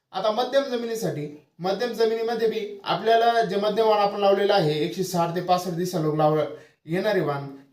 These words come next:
किंवा त्याच्या आतले वाण जे आपल्याला लावलेलं आहे, त्या वाणासाठी आपण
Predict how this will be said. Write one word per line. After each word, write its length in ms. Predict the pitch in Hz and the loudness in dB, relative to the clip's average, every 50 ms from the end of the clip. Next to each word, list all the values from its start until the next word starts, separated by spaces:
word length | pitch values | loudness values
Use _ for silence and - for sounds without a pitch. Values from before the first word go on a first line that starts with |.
| _ _ | _ _
किंवा 200 | 185 202 208 208 | -6 -4 -4 -2
त्याच्या 360 | 202 208 196 202 220 214 226 - | -2 -4 -4 -2 -2 -4 -2 0
आतले 280 | 196 214 214 220 233 226 | 0 0 2 2 2 2
वाण 200 | 214 202 196 185 | 4 4 2 4
जे 80 | 190 | 6
आपल्याला 380 | 190 190 196 190 190 190 185 180 | 6 6 6 4 2 4 4 4
लावलेलं 300 | 180 180 185 185 190 - | 4 4 2 2 2 2
आहे, 460 | - 196 208 160 147 135 135 - - - - _ _ _ - | 2 2 2 2 0 -2 -4 -6 -10 -14 -18 _ _ _ -4
त्या 120 | 233 233 | 0 2
वाणासाठी 460 | 226 220 220 226 226 226 240 226 233 226 | 2 2 2 2 0 -2 -2 0 2 2
आपण 320 | 208 196 180 165 151 | 2 2 0 -2 -4